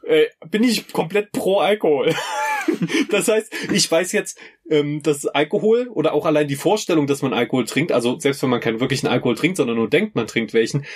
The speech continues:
dass das gesellschaftlich auf Feiern und so, äh, durchaus positiv ist und dass man all-, natürlich als Schwangere keine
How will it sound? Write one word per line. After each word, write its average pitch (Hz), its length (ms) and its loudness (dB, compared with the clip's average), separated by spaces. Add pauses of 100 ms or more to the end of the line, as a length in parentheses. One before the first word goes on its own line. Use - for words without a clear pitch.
dass 147 120 0
das 143 220 -2
gesellschaftlich 143 800 0
auf 120 180 2
Feiern 160 400 2
und 135 140 0
so, 131 280 0 (240)
äh, 117 260 2
durchaus 127 340 -2
positiv 143 560 0
ist 208 220 0 (260)
und 214 260 2 (220)
dass 175 200 2
man 170 220 0
all-, 143 320 2 (100)
natürlich 151 400 0
als 139 160 0
Schwangere 156 460 2
keine 135 600 0